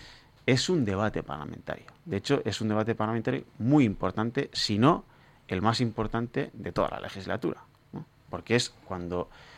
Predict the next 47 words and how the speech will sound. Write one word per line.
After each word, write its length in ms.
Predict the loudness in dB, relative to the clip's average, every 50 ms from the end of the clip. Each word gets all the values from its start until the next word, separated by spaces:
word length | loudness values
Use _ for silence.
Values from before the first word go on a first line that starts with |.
| -20 -20 _ _ 4
alguien, 460 | 6 6 6 6 4 2 0 -2 -6 -10 -10
un 220 | -8 -6 -4 -4 -4
candidato 460 | -4 -4 -4 -2 0 0 2 4 4
o 40 | 4
una 240 | 4 4 0 -2 -4
candidata, 680 | -6 -8 -8 -6 -4 -2 -2 0 2 2 0 0 -2 -8 _ -20 -16 _
o 120 | -6 -6 -4
más 200 | -4 -6 -4 -2
de 80 | 0 2
uno, 300 | 2 2 2 0 -2 -6 -8
o 20 |
más 220 | -10 -10 -8 -4
de 80 | 0 0
una, 300 | 2 2 2 0 -2 -4 -10 -18 -20 -20 -14
se 180 | -6 -4 -4 -4
presentan 400 | -2 -4 -4 -2 -2 0 2 2
al 80 | 2
Parlamento 540 | 2 2 0 2 2 0 0 0 0 -2 0
con 200 | 2 4 4 4 4
un 220 | 2 2 0 -2 -6 -10 -12
programa 360 | -8 -2 0 0 0 0 0
de 80 | -2 -4
gobierno, 500 | -4 -4 -4 -4 -6 -6 -6 -8 -8 -10 -14 -20 -20 _ _ _ _ -20 -20 -20 -20 -20 -20 -20 -20 -20 -20 -20 -20 -20 _ _ _ 0
eh, 220 | 2 2 2 2
y 40 | 0
se 140 | -2 -4 -4
produce 240 | -2 -2 0 2 4
un 60 | 4
debate 420 | 6 6 4 4 2 0 -2 -4 -4
sobre 460 | 0 2 4 4 4 4 2 0 -2
ese 240 | -2 -2 -2 -4 -4
programa 320 | -4 -6 -6 -6 -6 -6
de 60 | -2
gobierno. 400 | 0 2 4 2 2 0 -4 -18 -20 _ _ -20 -20 -20 -20 -20 -20 -20 -20 -14 -6
Y 160 | -4 -2 0
lo 180 | 2 2 2 2
que 680 | 2 0 2 2 2 2 0 0 -2 -2 -2 -4 -4 -4
pretende 480 | -6 -4 0 2 2 4 4 4 2 2
el 80 | 2
candidato 380 | 2 2 2 2 2 2 2 2
o 20 |
la 80 | 0 0
candidata 420 | 0 -2 -2 -2 -2 -2 -2 -2
en 60 | -2
ese 180 | -2 0 0 0
pleno 300 | 2 2 2 4 4 2
es, 240 | 2 0 -2 -6